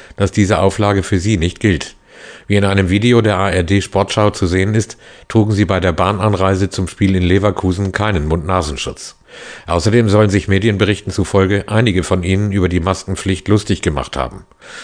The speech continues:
Immerhin zeigten sich die Spieler im Nachhinein reumütig.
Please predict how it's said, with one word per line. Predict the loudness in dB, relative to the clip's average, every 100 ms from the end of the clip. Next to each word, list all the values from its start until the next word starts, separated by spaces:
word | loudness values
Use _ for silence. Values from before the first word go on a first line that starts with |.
| -8
Immerhin | 0 2 2 2
zeigten | 0 -2 -2
sich | -2 0
die | -2
Spieler | 0 0 2
im | 2
Nachhinein | 0 -2 -2 -2 0
reumütig. | 0 0 2 0 -2 -8 -14